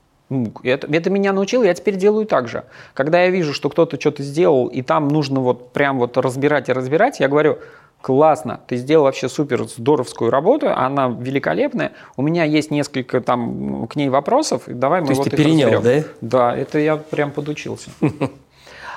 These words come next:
Speaker 1: А после критики идёт запугивание. Ну, с этим понятно, да?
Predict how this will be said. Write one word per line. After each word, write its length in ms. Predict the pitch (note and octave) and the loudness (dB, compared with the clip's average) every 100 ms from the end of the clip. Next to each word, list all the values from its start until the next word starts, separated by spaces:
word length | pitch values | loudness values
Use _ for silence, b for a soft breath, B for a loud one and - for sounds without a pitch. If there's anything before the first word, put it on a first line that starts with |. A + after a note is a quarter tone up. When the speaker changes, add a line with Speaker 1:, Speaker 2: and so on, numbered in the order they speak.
| B | B
Speaker 1:
А 320 | - D3+ C#3+ - | 0 2 2 0
после 340 | - G3+ G3+ | 0 0 0
критики 420 | G#3 B3 C4+ F3 D#3 | 0 0 -2 0 2
идёт 180 | F#3 F3+ | 2 2
запугивание. 640 | F3+ D#3+ A#2+ G#2 G2 G#2 | 0 0 -4 -4 -6 -6
Ну, 120 | C3 | -6
с 80 | A#3 | -4
этим 220 | A#3 F#3 | -4 -2
понятно, 400 | F3 D3+ A2 - | -4 -4 -6 -8
да? 240 | D3 G3+ | -8 -8